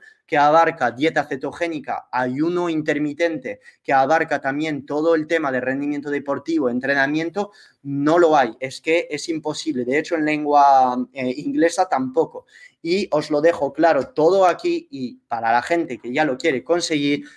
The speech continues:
pues lo tenéis todo. He diseñado pack para la gente que quiere mis programas Keto Optimizado o el curso entero. He colaborado con Nutriermo.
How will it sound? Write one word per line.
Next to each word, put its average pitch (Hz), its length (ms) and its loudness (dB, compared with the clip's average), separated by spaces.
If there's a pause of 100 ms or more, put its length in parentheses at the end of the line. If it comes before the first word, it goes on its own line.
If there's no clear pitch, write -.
(140)
pues 165 200 2
lo 151 160 2
tenéis 160 720 -2
todo. 127 400 0 (640)
He 165 140 4
diseñado 180 640 0
pack 151 360 0
para 139 200 2
la 143 120 4
gente 151 320 -8
que 139 160 -8
quiere 147 320 -4
mis 135 300 -8
programas 156 680 -2
Keto 156 240 -2
Optimizado 160 760 -2
o 151 180 2
el 135 160 -4
curso 175 560 -4
entero. 131 640 -2
He 135 120 -4
colaborado 170 560 4
con 156 160 -6
Nutriermo. 165 800 -4